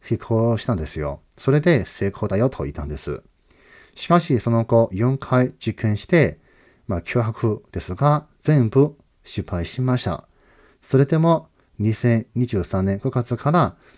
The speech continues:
服役となったんです。でも今ですね、まだ脅迫しようとしたんですが、でも全然発射できません。イギリス側の情報ですが、プーチンさんはキム・ジョンウンに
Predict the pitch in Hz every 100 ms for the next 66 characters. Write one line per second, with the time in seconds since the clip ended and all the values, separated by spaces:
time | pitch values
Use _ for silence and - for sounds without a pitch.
0 | _ - 101 - 95 87 - 85 85 -
1 | 156 - 87 73 - 73 - _ _ _
2 | _ 107 104 104 110 80 - 90 78 -
3 | _ _ _ _ 123 143 104 - _ _
4 | - 120 110 104 101 98 - 147 110 95
5 | 82 80 110 143 143 _ _ _ _ -
6 | 98 95 - - 113 117 123 123 - -
7 | 101 - 113 - 87 98 101 101 139 117
8 | 78 - _ _ _ _ _ _ _ _
9 | _ _ - - - - _ _ _ -
10 | 151 165 - 160 165 147 135 - 104 120
11 | 127 117 120 143 - - - 123 - 117
12 | 107 110 123 147 90 - 110 107 107 -
13 | 120 95 147 127 101 156 117